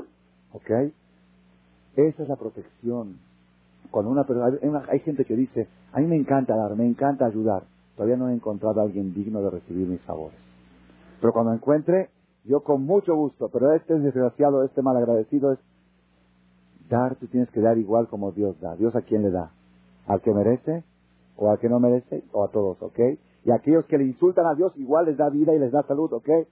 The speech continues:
Así tienes que aprender de él. Ese es el dar. Eso es lo que lo protegió a Noah.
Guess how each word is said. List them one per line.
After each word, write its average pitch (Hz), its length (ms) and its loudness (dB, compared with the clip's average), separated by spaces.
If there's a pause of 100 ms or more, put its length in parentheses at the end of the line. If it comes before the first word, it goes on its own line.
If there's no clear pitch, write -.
(280)
Así 110 200 -12
tienes 113 180 -10
que 101 100 -10
aprender 90 380 -10
de 87 140 -8
él. 80 60 -14 (100)
Ese 143 220 0
es 139 100 -8
el 120 160 0
dar. 139 240 2 (400)
Eso 226 340 4
es 208 60 -2
lo 214 100 0
que 214 80 -4
lo 190 100 2
protegió 185 540 0
a 214 80 2
Noah. 208 420 0